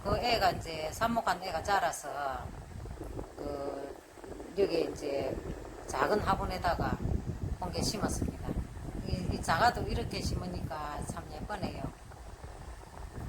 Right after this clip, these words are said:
이 애는 은행잎 조팝입니다. 어, 큰 화분에 심어져 있던 애를 이렇게 이제 홈멘트스 물 받은 화분에다가 이렇게 다시 옮겼습니다. 어, 얘는 꽃도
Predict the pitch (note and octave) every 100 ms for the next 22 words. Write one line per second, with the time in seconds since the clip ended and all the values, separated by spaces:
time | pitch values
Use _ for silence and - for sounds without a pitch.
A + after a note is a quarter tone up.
0 | - - - - - - - - - -
1 | G3+ A#3 A3+ G3+ F#3+ F#3 A#3 B3 G#3 F#3
2 | F3 - D#3 F#3 E3+ D#3+ D3+ D3 C#3 C3+
3 | C3+ - - - - - D#3+ D#3+ D#3+ D#3+
4 | - A3 A3+ A3+ A3 - G3 F#3+ - -
5 | F#3+ F3 - - D3 D3 C#3+ C3+ B2 -
6 | - E3+ - D#3+ D3 D3 F#3+ G#3+ G#3+ G#3
7 | F3 - E3+ G#3+ F#3+ D#3+ D3+ C#3+ D3 C#3+
8 | C#3 F#3 F3 E3+ E3 C#3 C3 B2+ B2 -
9 | - - - - - - D3+ D#3+ F3+ -
10 | - A#3 F3+ - - B2+ - - - -
11 | - - - - D#3+ D#3+ D#3+ E3 A3 G#3+
12 | G3 F3+ F3+ F3 B3 B3 - F3 E3+ E3
13 | D#3 D3